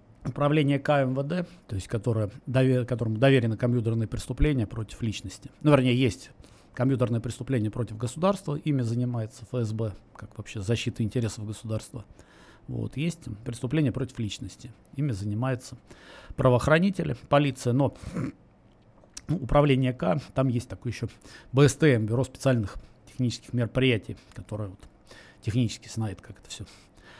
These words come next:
а, оснащать и расследовать. Вот, но, во-первых, они перегружены, во-вторых, у них долгое время н-, была недостаточная квалификация, сейчас она очень быстро растёт, и во многих задачах уже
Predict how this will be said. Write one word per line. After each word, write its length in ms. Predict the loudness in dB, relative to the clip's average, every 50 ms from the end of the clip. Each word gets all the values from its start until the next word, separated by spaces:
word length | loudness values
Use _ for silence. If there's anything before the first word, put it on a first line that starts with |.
| -20 -20 -12 -6
а, 100 | -4 -2
оснащать 540 | -2 -2 -2 0 0 0 0 2 0 0 2
и 20 | 4
расследовать. 640 | 4 4 4 4 2 2 4 2 0 -2 -4 -6 -10 -16 -20 -20 -20 -20 -20 -10
Вот, 360 | -4 2 4 4 4 4 4 2
но, 200 | 4 4 6 6
во-первых, 300 | 6 4 4 4 2 4 4
они 140 | 4 4 4
перегружены, 800 | 2 2 2 2 2 0 0 0 0 0 0 2 2 0 0 -2 -6 -14 -14 -10
во-вторых, 460 | -8 -8 -6 -2 0 0 0 2 2 2
у 40 |
них 140 | 2 2 2 2
долгое 360 | 2 2 2 2 2 2 2
время 380 | 2 2 2 4 2 2 0 -4 -8 -18 -20 -20 -12
н-, 520 | -8 -4 -2 -2 0 0 0 -2 -2 -4 -2
была 220 | 0 0 0 2 2
недостаточная 760 | 4 4 4 6 6 6 6 6 4 2 2 2 -2 -2 -2
квалификация, 600 | -2 -2 -2 -2 -4 -4 -2 0 0 0 0 -2
сейчас 220 | -6 -6 -4 -2
она 80 | -2 -2
очень 180 | -2 -2 -4 -4
быстро 280 | -4 -4 -4 -6 -4
растёт, 460 | -2 -2 -2 -4 -4 -8 -10 -10 -8 -10
и 20 |
во 140 | -8 -4 -2
многих 280 | -2 0 -2 -2 -2 -2
задачах 460 | 0 0 0 -2 -4 -8 -10 -14 -12
уже 220 | -12 -10 -10 -12